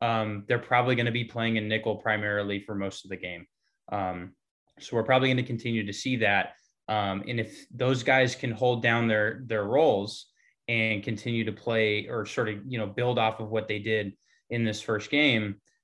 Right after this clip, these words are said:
then that'll definitely, you know, you probably ease some, con-,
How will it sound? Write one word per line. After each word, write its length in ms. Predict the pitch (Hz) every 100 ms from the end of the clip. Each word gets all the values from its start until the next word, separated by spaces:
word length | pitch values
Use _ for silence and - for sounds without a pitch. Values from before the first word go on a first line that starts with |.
| _
then 160 | 120 113
that'll 260 | 117 113
definitely, 800 | 113 113 110 117 110 107 104 101 127
you 180 | 127
know, 300 | 120 113 113 - 185 -
you 200 | 123 120
probably 280 | 120 135 127
ease 280 | 127 135 135
some, 160 | 135 123
con-, 160 | 123